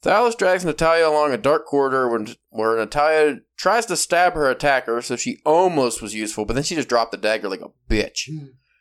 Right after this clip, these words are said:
Speaker 1: She doesn't manage to kill her, but does at least escape her grasp, if only briefly. Or did she cut? She cut her in the side.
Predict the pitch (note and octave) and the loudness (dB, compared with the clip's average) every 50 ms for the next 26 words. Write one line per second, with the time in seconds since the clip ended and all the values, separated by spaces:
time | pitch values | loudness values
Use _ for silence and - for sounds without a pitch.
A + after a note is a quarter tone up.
0 | _ _ _ _ _ _ _ _ _ - D3 D#3+ G#3+ A3+ A#3 G#3+ F#3 F#3+ F#3 F#3 | _ _ _ _ _ _ _ _ _ -4 0 2 2 2 2 0 -2 0 0 0
1 | F3+ E3+ - D#3+ - - D#3 D3+ D3+ D3 D3+ C#3+ A#2 B2 G#2+ B2 B2+ B2+ B2+ A2 | -2 -4 -6 -8 -4 0 0 2 4 4 2 2 0 -2 0 0 0 0 0 0
2 | C#3 C#3+ C#3 - C#3 C3 - - - B2+ A#2+ A#2 - A#2+ A2 A#2 B2 B2 A#2 G#2+ | 0 0 0 -2 -6 -6 -8 -6 -2 -2 -2 0 0 -2 0 2 2 2 2 0
3 | F2+ - - - _ _ _ - B2 - E3+ G#3+ A#3 E3 - C#3+ F3 G3 - - | -2 -6 -10 -18 _ _ _ -10 -6 -4 -4 -4 -4 -4 -6 -8 -10 -10 -12 -14
4 | - G1+ - _ _ _ _ _ _ _ - F#3 G3+ C4+ C#4 - - A3 - G#3+ | -18 -18 -18 _ _ _ _ _ _ _ -2 0 0 0 0 0 0 0 0 -2
5 | F#3 - - - - C4+ B3 G#3 E3+ C3+ B2 A#2 - - D3 C#3 B2+ G#2 G2 F#2+ | -2 -2 -2 0 0 2 2 2 2 0 -2 -2 0 0 2 2 2 0 -2 -4
6 | - - | -10 -14